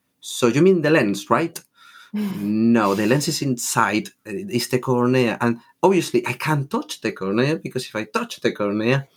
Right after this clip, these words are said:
Speaker 1: uh, the, well, I shouldn't be touching the cornea. But
Speaker 2: Right. <laughs>
Speaker 1: to me, it should be simple enough to explain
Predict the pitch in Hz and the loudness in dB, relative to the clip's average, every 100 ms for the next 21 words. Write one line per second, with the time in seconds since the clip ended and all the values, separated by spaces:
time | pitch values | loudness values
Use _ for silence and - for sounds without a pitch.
0 | _ - - - 127 120 117 117 - 151 | _ -20 -14 2 2 2 -2 -8 0 2
1 | 175 127 - - 240 123 - 95 - 98 | 2 -2 -2 -2 0 0 0 -6 -8 -14
2 | - 80 123 - _ _ - - 254 - | -14 -16 -16 -20 _ _ 0 2 0 -2
3 | - - 214 - _ - 190 214 240 185 | -6 -6 -8 -12 _ 2 2 4 2 0
4 | - - - 151 147 135 139 127 120 113 | -2 -8 -6 -4 -2 -2 0 0 2 2
5 | 123 120 104 - - 107 101 95 | 2 0 -6 -6 -6 0 0 0